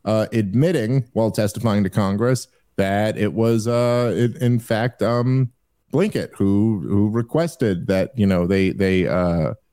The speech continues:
come up with this whole bullshit about how there was all this misinformation, which also coincidentally, or not so, you know, coincidentally, wink, wink, uh, kind of takes at least some of the blame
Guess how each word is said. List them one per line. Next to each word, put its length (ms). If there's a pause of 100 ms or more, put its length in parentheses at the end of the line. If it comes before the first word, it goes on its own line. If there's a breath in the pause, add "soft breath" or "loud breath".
(180)
come 200
up 160
with 140
this 180
whole 480
bullshit 420
about 260
how 140
there 160
was 220
all 160
this 180
misinformation, 800 (220 loud breath)
which 200
also 260
coincidentally, 1000 (440)
or 160
not 300
so, 220
you 120
know, 100
coincidentally, 640 (140)
wink, 220
wink, 260 (440)
uh, 280
kind 260
of 100
takes 520 (280)
at 100
least 280
some 240
of 140
the 80
blame 560